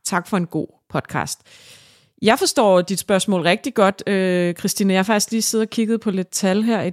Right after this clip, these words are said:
dag, og hver femte drab i Danmark er faktisk et partnerdrab, og, øhm,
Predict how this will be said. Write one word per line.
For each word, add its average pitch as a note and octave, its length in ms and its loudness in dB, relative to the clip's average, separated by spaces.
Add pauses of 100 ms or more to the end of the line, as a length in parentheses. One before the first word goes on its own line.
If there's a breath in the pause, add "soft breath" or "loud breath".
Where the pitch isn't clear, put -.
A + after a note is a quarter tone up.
(140)
dag, G3 320 0 (100)
og F3 500 0 (540)
hver F#3+ 180 2
femte C4+ 460 0
drab - 380 0
i G3 40 -6
Danmark F3+ 420 -2
er F#3 40 -2
faktisk F#3 460 -4
et F#3+ 80 -4
partnerdrab, - 760 -4
og, F3 420 0
øhm, D#3+ 480 -2